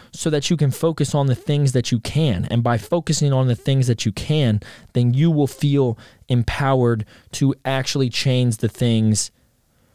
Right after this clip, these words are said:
that, that you're focusing on, that you can see, that you, that you have some power over. So that's the idea of Stoicism, the field of philosophy. Stoic masculinity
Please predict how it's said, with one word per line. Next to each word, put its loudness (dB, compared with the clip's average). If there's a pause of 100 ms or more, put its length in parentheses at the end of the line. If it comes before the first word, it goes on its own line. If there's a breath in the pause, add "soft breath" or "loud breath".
(180)
that, -2 (500)
that 0
you're 0
focusing 0
on, -4
that -2
you -2
can -2
see, 0
that -2
you, 0 (100)
that -4
you 2
have -2
some -2
power 0
over. -2 (1300 loud breath)
So -4
that's -2
the 0
idea 0
of -4
Stoicism, -2 (420)
the -2
field -2
of -2
philosophy. -4 (360 loud breath)
Stoic -2
masculinity 0